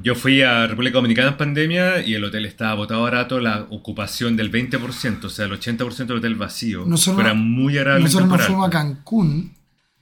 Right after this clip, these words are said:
Speaker 2: a un hotel que había abierto en diciembre del dos mil diecinueve.
Speaker 1: Uy.
Speaker 2: O sea, abrió y cerró, y cerró, básicamente. Y, oye, un hotel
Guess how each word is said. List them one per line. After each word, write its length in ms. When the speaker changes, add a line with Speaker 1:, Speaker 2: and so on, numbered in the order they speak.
Speaker 2:
a 60
un 100
hotel 320
que 100
había 220
abierto 720
en 220
diciembre 840
del 220
dos 160
mil 160
diecinueve. 880
Speaker 1:
Uy. 560
Speaker 2:
O 60
sea, 240
abrió 440
y 80
cerró, 220
y 100
cerró, 300
básicamente. 680
Y, 540
oye, 200
un 140
hotel 540